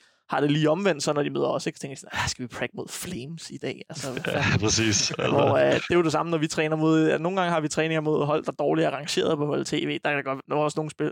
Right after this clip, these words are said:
Speaker 1: nogle gange tænker vores spillere jo så også sådan, "Ah, kunne du ikke finde andet, Vorborg? Altså, hvorfor
Speaker 2: <laughs>
Speaker 1: træner vi mod det her?" Ikke? Så
Speaker 2: Ja.
Speaker 1: der er jo også bare sådan, der skal, der skal vi i hvert fald også som, øh, som underdog nok tage det nogle gange med gran salt. Jeg tror også, selvom vi slog Gambit i en officiel kamp,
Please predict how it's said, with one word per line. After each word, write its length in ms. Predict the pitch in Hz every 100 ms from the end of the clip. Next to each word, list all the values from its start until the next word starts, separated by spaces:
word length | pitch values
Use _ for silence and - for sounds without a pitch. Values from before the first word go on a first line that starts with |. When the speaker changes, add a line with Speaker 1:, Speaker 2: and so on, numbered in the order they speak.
| -
Speaker 1:
nogle 160 | 160 165
gange 200 | 156 156
tænker 200 | 147 143
vores 200 | 143 151
spillere 280 | 156 151
jo 60 | 147
så 100 | 151
også 240 | 139 156
sådan, 180 | - 131 -
"Ah, 520 | - - - - - -
kunne 120 | -
du 40 |
ikke 120 | 139 -
finde 260 | 143 135
andet, 240 | 135 143 139
Vorborg? 380 | 139 143 127
Altså, 180 | - 156
hvorfor 240 | 147 147 160
Speaker 2:
<laughs> 20 | 156
Speaker 1:
træner 200 | 135 139
vi 100 | 143
mod 180 | 143
det 160 | 139 139
her?" 140 | 143
Ikke? 200 | - 175 185 _ - - - -
Så 100 | 151
Speaker 2:
Ja. 60 |
Speaker 1:
der 60 | 143
er 60 |
jo 80 | 143
også 160 | 143 -
bare 160 | 139 135
sådan, 400 | 139 131 131 135 _ _ - _ -
der 80 | 170
skal, 200 | - 170 175
der 60 |
skal 200 | 165 170
vi 60 | 180
i 20 |
hvert 160 | 175 151
fald 100 | 151
også 140 | 151
som, 240 | 160 147
øh, 260 | 147 143 147
som 300 | - 147 143
underdog 500 | 143 151 156 143 143 143
nok 160 | 143 -
tage 140 | 147
det 140 | 151
nogle 180 | 147 -
gange 180 | 143 143
med 120 | 143
gran 180 | 143 139
salt. 160 | 147 -
Jeg 80 |
tror 120 | 156 156
også, 200 | 156 - _ _ -
selvom 140 | 160
vi 60 | 143
slog 240 | 160 147
Gambit 400 | 139 135 151 156
i 40 | 147
en 80 |
officiel 380 | 139 - 160 147
kamp, 220 | 240 139